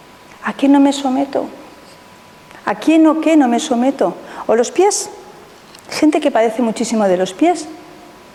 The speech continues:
porque no hay apoyo, porque no encuentran su lugar en el mundo, porque dicen,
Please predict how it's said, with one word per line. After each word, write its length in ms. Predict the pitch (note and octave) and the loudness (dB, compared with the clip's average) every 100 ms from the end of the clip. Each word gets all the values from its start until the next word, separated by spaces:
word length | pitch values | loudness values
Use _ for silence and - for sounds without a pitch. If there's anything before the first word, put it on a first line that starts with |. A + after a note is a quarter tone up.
| - - - - - | -20 -20 -20 -20 -6
porque 300 | B3+ B3+ B3 | -4 0 2
no 80 | C4 | 4
hay 100 | E4 | 4
apoyo, 460 | E4 E4 G4+ C4+ - - - - - | 4 2 2 0 -2 -14 -18 -20 -8
porque 220 | B3+ A#3 | -6 0
no 140 | C4 E4 | 4 4
encuentran 440 | D#4+ F4+ F4+ D#4+ | 4 2 4 2
su 140 | C4+ C4 | 2 0
lugar 300 | B3 B3+ D#4 | 2 4 4
en 160 | C#4+ | 4
el 80 | C4 | 4
mundo, 300 | B3+ E4+ F4 | 4 4 2
porque 260 | C4+ - B3 | 0 0 -2
dicen, 420 | A#3+ - A#3+ | 0 0 -2